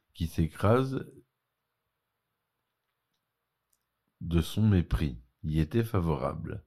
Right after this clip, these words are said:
Mais comment le prouver ? Excusez-moi, je vais tousser. <coughs> Ça sera coupé.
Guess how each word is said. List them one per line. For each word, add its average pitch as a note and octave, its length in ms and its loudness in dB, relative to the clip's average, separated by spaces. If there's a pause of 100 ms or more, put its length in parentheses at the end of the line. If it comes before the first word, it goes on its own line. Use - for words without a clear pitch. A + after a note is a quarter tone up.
(720)
Mais E3 120 0
comment A2+ 280 4
le A#2+ 100 0
prouver ? D2 640 -4
Excusez-moi, E2+ 760 0 (280)
je D#2+ 100 -8
vais F2 160 2
tousser. F2 500 -6 (300)
<coughs> - 0 - (4000)
Ça C#2 160 -6
sera C#2+ 160 -4
coupé. D2 440 -8